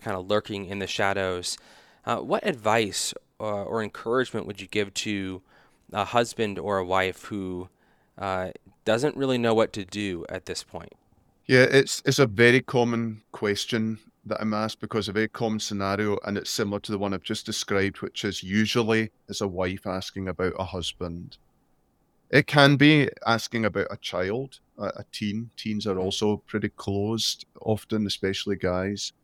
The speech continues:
Speaker 2: So I think it's to, first of all, try and get the person to tell their story. Don't come like,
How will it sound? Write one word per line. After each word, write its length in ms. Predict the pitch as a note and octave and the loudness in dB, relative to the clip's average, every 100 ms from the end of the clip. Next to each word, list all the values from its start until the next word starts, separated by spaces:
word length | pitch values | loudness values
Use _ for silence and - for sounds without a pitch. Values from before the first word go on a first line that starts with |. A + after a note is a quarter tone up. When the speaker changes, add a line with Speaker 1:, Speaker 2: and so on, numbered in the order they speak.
| _ _ _ _ _ _ _ _ - | _ _ _ _ _ _ _ _ -6
Speaker 2:
So 580 | - - B2+ C3 B2+ B2+ _ _ _ _ _ _ _ _ _ - - | 2 8 10 12 10 4 _ _ _ _ _ _ _ _ _ -20 -6
I 80 | A#2 | 0
think 300 | D3 D3+ - - - _ _ _ _ _ _ - | 2 2 0 -14 -20 _ _ _ _ _ _ 0
it's 340 | B2 - - | 0 0 -4
to, 160 | - - _ _ | -4 -6 _ _
first 240 | C#3 B2+ - | 2 4 4
of 140 | C3 | 6
all, 360 | C3 C3 C3 - _ _ _ _ _ - | 8 8 6 4 _ _ _ _ _ -18
try 480 | - A#2+ A#2+ B2+ C3 | -6 0 4 4 2
and 440 | A#2+ A#2 A2 G2 - _ _ _ _ _ _ _ _ _ _ _ A2 | -2 -2 -2 -4 -14 _ _ _ _ _ _ _ _ _ _ _ -2
get 180 | A#2+ - | -2 -2
the 60 | |
person 380 | - A#2+ - A2 | 0 0 0 -4
to 160 | - G#2 _ - | -6 -10 _ -16
tell 380 | - G#2 A2+ G#2 | -2 0 0 0
their 180 | A2 | -2
story. 580 | G#2 - G2 F#2 F#2 F#2 | -2 -4 -4 -4 -4 -4
Don't 300 | F2+ C3 G#2 | 0 0 -2
come 240 | - B2 A2 | -6 -4 -4
like, 180 | G2+ | -6